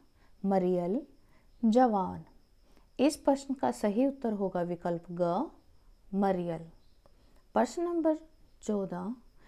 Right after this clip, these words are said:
बिजली की तरह दौड़ना का क्या अर्थ है? विकल्प है उछल उछल कर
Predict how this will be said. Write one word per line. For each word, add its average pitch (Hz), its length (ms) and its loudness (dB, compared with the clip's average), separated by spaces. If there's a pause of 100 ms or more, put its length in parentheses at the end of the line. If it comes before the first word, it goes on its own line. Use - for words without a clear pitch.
(280)
बिजली 311 460 6
की 285 160 0
तरह 185 540 -4 (160)
दौड़ना 196 680 2 (480)
का 214 360 2 (180)
क्या 294 240 2 (120)
अर्थ 190 340 -4
है? 180 220 -6 (880)
विकल्प 190 480 0
है 220 240 -4 (360)
उछल 330 280 0
उछल 214 360 0
कर 196 320 -2